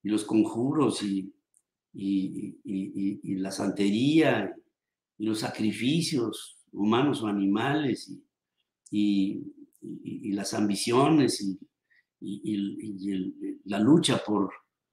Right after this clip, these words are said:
por alguna forma o algún tipo de poder. Y eso le pegó, eso lo marcó,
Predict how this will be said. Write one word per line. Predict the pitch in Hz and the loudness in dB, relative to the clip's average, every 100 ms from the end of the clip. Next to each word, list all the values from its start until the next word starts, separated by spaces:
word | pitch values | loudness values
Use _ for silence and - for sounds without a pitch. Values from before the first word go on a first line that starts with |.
| _ _ _ _ _ | _ _ _ _ _
por | 123 127 | 4 6
alguna | 135 208 214 | 8 8 8
forma | - 170 180 139 107 | 6 8 8 8 4
o | 107 | 2
algún | 120 139 | 2 0
tipo | 135 123 120 | -2 -2 2
de | 104 | 0
poder. | - 101 95 - - _ _ _ _ _ _ _ _ _ _ _ _ _ _ - | 0 -6 -6 -10 -20 _ _ _ _ _ _ _ _ _ _ _ _ _ _ -8
Y | 101 | -6
eso | 110 185 | 0 0
le | 135 | 0
pegó, | 95 85 151 214 - _ _ _ _ | -2 -2 0 0 -4 _ _ _ _
eso | 110 117 170 | -8 0 2
lo | 110 | 4
marcó, | 95 - 135 202 - | 2 0 0 2 0